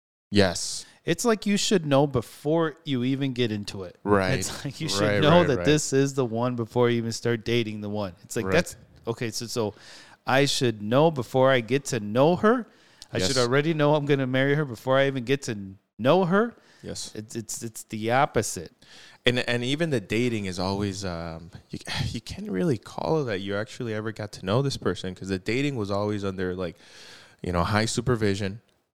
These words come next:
Speaker 1: Doesn't matter how old you are. So, like, the supervision has to happen,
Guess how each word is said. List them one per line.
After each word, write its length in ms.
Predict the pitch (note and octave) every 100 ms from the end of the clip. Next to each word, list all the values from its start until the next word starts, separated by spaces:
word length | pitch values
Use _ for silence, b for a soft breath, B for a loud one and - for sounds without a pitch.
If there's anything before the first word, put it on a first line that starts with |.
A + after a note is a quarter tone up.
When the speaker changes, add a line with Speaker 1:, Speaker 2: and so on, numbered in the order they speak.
| _ _ _
Speaker 1:
Doesn't 260 | C3 C3 C3
matter 240 | B2 B2
how 440 | G#2 - A#2+ C#3+ B2
old 320 | A2+ C3+ D#3+
you 240 | C#3+ G2+ D#2+
are. 160 | - - _
So, 260 | - A#2+ A2+
like, 200 | A2 A2
the 80 | A#2+
supervision 600 | - D3+ E3 C3+ C3+ B2
has 180 | A2+ A2+
to 120 | -
happen, 540 | G#2+ G#2+ G#2 A#2+ A2+